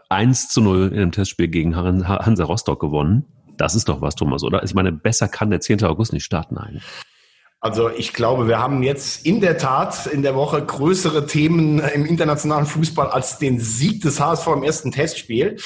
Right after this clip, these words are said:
Speaker 1: Warte.
Speaker 2: Ich, ich habe gehört, es war ein Sommerkick, aber wir haben zu null gespielt. Und ich habe es ja schon mal gesagt, man muss auch jetzt realistisch sein. Wir sind ein normaler Zweitligist. Und
Speaker 1: Mhm.
Speaker 2: als normaler Zweitligist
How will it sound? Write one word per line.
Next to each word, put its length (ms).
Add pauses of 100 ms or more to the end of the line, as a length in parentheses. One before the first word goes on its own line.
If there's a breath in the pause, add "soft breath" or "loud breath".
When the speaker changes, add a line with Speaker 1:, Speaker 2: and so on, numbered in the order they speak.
Speaker 1:
Warte. 240
Speaker 2:
Ich, 240 (180)
ich 200
habe 140
gehört, 260
es 120
war 140
ein 160
Sommerkick, 840
aber 300
wir 80
haben 140
zu 160
null 260
gespielt. 560 (400 loud breath)
Und 220
ich 140
habe 100
es 80
ja 80
schon 180
mal 160
gesagt, 380
man 100
muss 160
auch 140
jetzt 200
realistisch 440
sein. 180
Wir 140
sind 240
ein 160
normaler 480
Zweitligist. 1120
Und 80
Speaker 1:
Mhm. 20
Speaker 2:
als 160
normaler 380
Zweitligist 840